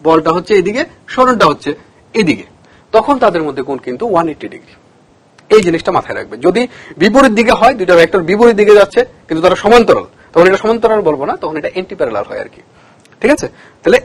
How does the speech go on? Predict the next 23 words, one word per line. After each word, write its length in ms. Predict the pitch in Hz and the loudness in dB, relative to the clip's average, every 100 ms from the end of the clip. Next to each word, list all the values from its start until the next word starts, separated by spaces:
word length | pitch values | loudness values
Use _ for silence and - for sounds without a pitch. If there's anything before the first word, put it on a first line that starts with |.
| - | 2
এরকম 300 | 226 233 226 | 4 4 2
ভাবে 160 | 220 | 2
যদি 180 | 233 233 | 0 0
যায়, 120 | 240 | 2
তাদের 220 | 254 165 | 2 2
মধ্যে 160 | 170 175 | 2 0
কোণ 140 | 180 | -2
হচ্ছে 160 | 180 185 | -2 0
ওয়ান 320 | 170 180 208 - _ - | 2 2 -2 -10 _ -2
এইটটি 200 | 196 226 | 0 0
degree, 300 | 214 214 277 - - - | -2 0 -4 -6 -20 -6
আর 100 | 131 | -4
যদি 180 | 139 170 | 0 -2
এরকম 380 | 185 202 240 226 | 2 0 2 2
ভাবে 200 | 214 240 | 4 4
যায়, 220 | 247 349 - _ _ _ _ _ _ - | 4 0 -8 _ _ _ _ _ _ -4
তাহলে 120 | 156 | 0
তাদের 200 | 160 175 | 2 2
মধ্যে 160 | 196 | 0
কোণ 140 | 214 233 | -2 -2
কত? 260 | 226 - - _ _ - | -2 -4 -12 _ _ -2
জিরো 180 | 240 220 | 0 0
ডিগ্রি। 260 | 113 - | -2 -8